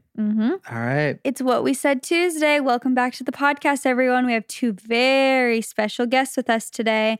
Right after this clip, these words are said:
Speaker 2: Leif and Nick.
Speaker 3: Thank you. Very quick.
Speaker 1: And before we forget, the topic of today's episode is, are you smarter than a fifth grader?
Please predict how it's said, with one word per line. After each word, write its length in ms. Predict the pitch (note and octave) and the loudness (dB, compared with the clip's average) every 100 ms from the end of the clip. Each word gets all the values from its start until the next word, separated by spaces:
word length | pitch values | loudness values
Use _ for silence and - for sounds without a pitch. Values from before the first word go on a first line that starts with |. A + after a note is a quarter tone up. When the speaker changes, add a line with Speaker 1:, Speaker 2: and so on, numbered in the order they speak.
| - | -2
Speaker 2:
Leif 280 | A#2 C#3 - | 0 0 -2
and 180 | C3+ | -2
Nick. 300 | A#2+ A2+ - - _ _ _ _ | 0 -2 -8 -20 _ _ _ _
Speaker 3:
Thank 240 | D4 D#4+ - | -6 -4 -2
you. 400 | A#3 G#3+ G#3 G3+ - | 0 0 -2 -6 -4
Very 160 | B3 C#4 | -2 -2
quick. 500 | - B3 - - - - - - | 0 0 0 -6 -16 -20 -8 0
Speaker 1:
And 440 | B3+ B3+ B3 A#3+ | 2 4 2 2
before 420 | A#3 A3 B3+ C4+ | -2 0 2 2
we 140 | C#4 C#4 | 2 0
forget, 480 | - A#3+ A3 G#3 | 0 0 2 0
the 100 | - | -2
topic 440 | G3 A3 G3+ A3+ B3+ | -4 0 0 0 -2
of 100 | B3 | -4
today's 380 | - A#3 A3+ A3 | -2 0 0 0
episode 560 | G3+ - - G3 G3 - - - - | -4 -6 -4 -2 -4 -8 -20 -12 0
is, 240 | D#4 D4+ - | 0 0 0
are 200 | C4 D4+ | 2 4
you 200 | E4 C#4+ | 2 2
smarter 340 | D4 - B3 B3+ | 0 0 2 2
than 120 | A#3+ | 2
a 40 | |
fifth 280 | A3+ A#3+ A#3 | 0 -2 -2
grader? 420 | G#3 F#3+ F3 F3 | -2 0 0 -2